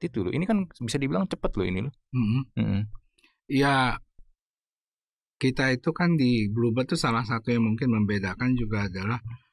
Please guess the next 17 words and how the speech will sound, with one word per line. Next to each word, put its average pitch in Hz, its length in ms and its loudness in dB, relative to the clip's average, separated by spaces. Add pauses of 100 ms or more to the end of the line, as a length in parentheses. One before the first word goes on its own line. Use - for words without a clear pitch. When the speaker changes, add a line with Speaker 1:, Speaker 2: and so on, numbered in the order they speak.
(280)
Speaker 2:
em, 95 480 -6 (480)
ada, 104 340 -2 (340)
ada 95 520 -6
apa, 131 240 -6 (420)
sense 117 380 -2
of 110 100 -4
family 110 680 2
gitu, 101 320 -6
Speaker 1:
Mm-mm. 85 320 -2
Speaker 2:
yang 101 180 0
cukup 101 380 -4
besar 98 400 -4
gitu 90 260 -12
di 180 240 -8
kita. - 380 -12 (580)
Jadi, 110 380 0
em, 101 360 -2